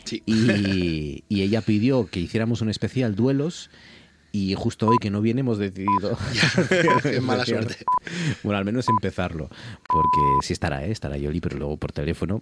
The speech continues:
Speaker 2: Eh, pero hoy vamos a, a arrancar con esta primera edición de los duelos a espada en el mundo del cine, ¿no? ¿Cuál dirías para ti que es el mejor, o por dónde quieres empezar?
Speaker 1: Uf,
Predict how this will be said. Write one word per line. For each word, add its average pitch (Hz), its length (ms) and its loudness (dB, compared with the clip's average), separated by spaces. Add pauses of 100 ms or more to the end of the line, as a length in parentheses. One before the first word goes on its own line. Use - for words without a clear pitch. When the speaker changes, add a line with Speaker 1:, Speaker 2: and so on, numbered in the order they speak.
(160)
Speaker 2:
Eh, 76 400 -4
pero 80 140 -2
hoy 82 60 0
vamos 90 260 -2
a, 87 220 -4
a 87 180 -4
arrancar 85 500 -2
con 90 200 -2
esta 87 400 -4
primera 90 760 -2
edición 98 600 -2 (380)
de 85 280 -2
los 82 240 -2
duelos 131 260 2
a 123 60 0
espada 131 260 -2
en 139 80 0
el 92 240 0
mundo 139 260 0
del 87 140 0
cine, 73 480 -4
¿no? 147 240 -4 (240)
¿Cuál 151 300 0
dirías 143 340 -2
para 117 220 -4
ti 135 100 -10
que 120 100 -10
es - 100 -8
el 90 100 -4
mejor, 78 400 -6
o - 80 -10
por 92 140 -4
dónde 107 200 -2
quieres 95 240 -6
empezar? - 400 -10 (460)
Speaker 1:
Uf, - 180 -16